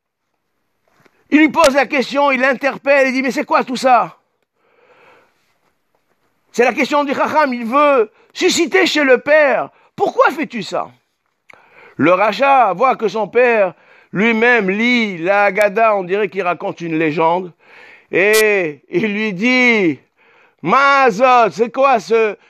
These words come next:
ce, ma avoda azot lachem ? C'est, on dirait que vous êtes en train de souffrir, de, de, de galérer, de faire les choses, euh, à cœur défendant.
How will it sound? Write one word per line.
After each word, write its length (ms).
ce, 680
ma 260
avoda 380
azot 340
lachem ? 400
C'est, 160
on 140
dirait 240
que 360
vous 220
êtes 140
en 140
train 240
de 120
souffrir, 680
de, 240
de, 220
de 160
galérer, 840
de 140
faire 320
les 140
choses, 540
euh, 320
à 120
cœur 320
défendant. 800